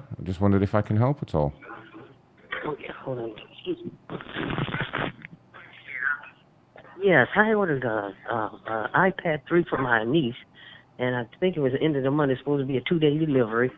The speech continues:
Speaker 1: Right.
Speaker 2: I ordered sunglasses before then, and I, they said it's shipped, but I haven't seen nothing. And then I ordered a watch, n-, you know. So,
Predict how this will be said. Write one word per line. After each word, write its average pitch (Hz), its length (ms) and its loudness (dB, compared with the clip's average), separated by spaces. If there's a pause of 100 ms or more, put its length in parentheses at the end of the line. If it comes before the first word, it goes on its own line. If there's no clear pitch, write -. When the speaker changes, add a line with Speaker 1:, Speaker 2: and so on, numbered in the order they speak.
(380)
Speaker 1:
Right. 156 220 8
Speaker 2:
I - 40 8
ordered 131 240 6
sunglasses 160 840 6 (200)
before 160 400 6
then, 143 480 4 (640)
and 139 440 2
I, 151 200 4
they 135 240 -4
said 151 120 8
it's 135 120 2 (100)
shipped, 190 180 6
but 127 120 4
I 147 100 8
haven't 156 260 2
seen 143 220 6
nothing. 127 380 2 (380)
And 127 240 -2
then 160 240 6
I 151 140 4
ordered 147 580 2
a 123 800 2 (240)
watch, 123 340 8 (640)
n-, 135 140 -2 (140)
you 127 120 2
know. 107 260 -4 (1000)
So, 135 400 4